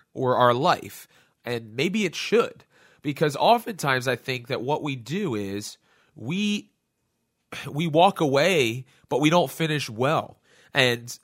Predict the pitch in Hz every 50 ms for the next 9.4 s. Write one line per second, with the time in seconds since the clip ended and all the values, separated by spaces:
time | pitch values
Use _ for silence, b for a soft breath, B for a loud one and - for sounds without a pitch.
0 | _ _ _ - 139 127 120 113 120 143 151 165 156 135 143 127 123 113 123 123
1 | 120 131 127 - - 135 123 117 110 - - - 135 127 123 120 123 127 127 120
2 | - 110 104 110 110 110 - 104 117 110 - - 143 135 135 131 131 127 123 -
3 | - 120 - - 135 123 120 117 120 110 110 107 - - 127 131 135 135 127 110
4 | 104 - B B B B - 127 - 135 143 165 190 202 190 - 143 139 147 165
5 | 170 165 160 143 127 120 - - - 156 165 160 135 123 113 110 117 117 - -
6 | 131 127 127 113 123 117 - 120 117 110 107 113 120 127 135 131 - - 123 120
7 | - - - 147 131 127 127 131 - - - 107 92 87 - - - 85 67 58
8 | - _ _ b b b b b b b b 123 135 139 165 170 147 156 160 156
9 | 147 147 147 143 139 131 123